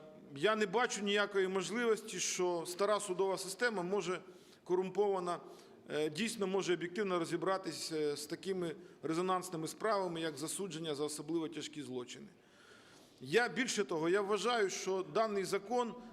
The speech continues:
має, е, вибіркове застосування. Хтось, хто писав цей закон, може спрямувати його в га-, в, в площину вибіркового застосування, тому що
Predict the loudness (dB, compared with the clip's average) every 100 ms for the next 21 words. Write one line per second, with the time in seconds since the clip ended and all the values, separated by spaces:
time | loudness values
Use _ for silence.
0 | -6 2 4 4 2 -4 -16 -18 -20 -20
1 | -20 -14 -4 -2 0 0 -2 0 2 2
2 | 2 4 4 2 -4 -6 -2 0 2 0
3 | -4 0 4 4 2 -12 -14 -18 -10 -8
4 | -6 -2 -2 0 -4 -4 -2 0 0 -6
5 | -16 -18 -6 -2 -2 -2 -2 -2 2 2
6 | 2 -2 0 -2 -2 -2 -4 -4 -6 -6
7 | -12 -20 -18 -4 -2 0 2 2 2 0
8 | 0 0 0 -2 -8 -10 -4 -2 -2 -6
9 | -4 -4 -4 -6